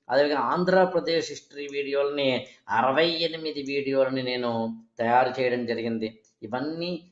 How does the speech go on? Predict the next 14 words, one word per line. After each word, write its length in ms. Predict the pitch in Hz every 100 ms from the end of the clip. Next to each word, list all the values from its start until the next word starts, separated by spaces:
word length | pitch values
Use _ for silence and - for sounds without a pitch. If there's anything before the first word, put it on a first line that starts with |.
| -
మీ 200 | 113 131 156
దృష్టికి 540 | 151 139 - - 151 156 _ _
తీసుకురావడంలో 880 | 175 185 - 160 147 147 143 143 139
ఉన్న 200 | 135 139
logic 540 | 123 120 139 - 180 -
ఏమిటి 320 | 151 147 131
అంటే, 260 | 139 135 143 127 120 - - -
ఈ 320 | 120 170 226
గురుకులం 440 | 220 196 196 170 160
for 180 | - 151 143
ఐఏఎస్ 640 | 139 143 139 143 135 - 135 135 135 _
లేదా 200 | 135 143 143
యంగ్ 280 | 156 214 185
ఇండియా, 420 | 180 170 151 156